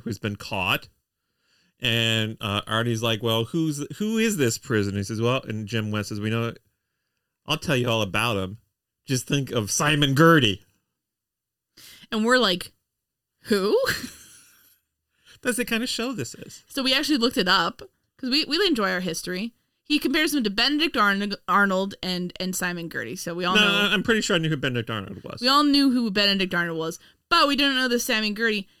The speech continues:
Speaker 2: And we looked him up, and I don't understand why he can. Uh, he, he just seemed like some sort of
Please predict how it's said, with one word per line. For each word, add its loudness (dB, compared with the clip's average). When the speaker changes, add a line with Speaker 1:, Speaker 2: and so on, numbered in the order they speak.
Speaker 2:
And -6
we 2
looked 2
him 2
up, 4
and -2
I -4
don't 0
understand -2
why 0
he -6
can. -10
Uh, -6
he, -10
he -8
just -4
seemed 0
like -4
some -6
sort -8
of -10